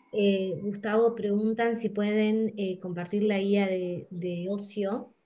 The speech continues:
eh, que presentaste. Eh,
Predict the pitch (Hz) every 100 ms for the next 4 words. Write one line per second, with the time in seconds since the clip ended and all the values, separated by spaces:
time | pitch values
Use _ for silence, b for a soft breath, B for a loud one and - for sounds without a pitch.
0 | _ _ _ - 185 175 165 165 165 170
1 | 165 160 170 170 180 170 185 202 202 -
2 | 214 269 285 _ _ _ _ _ _ _
3 | _ _ - 190 185 180 175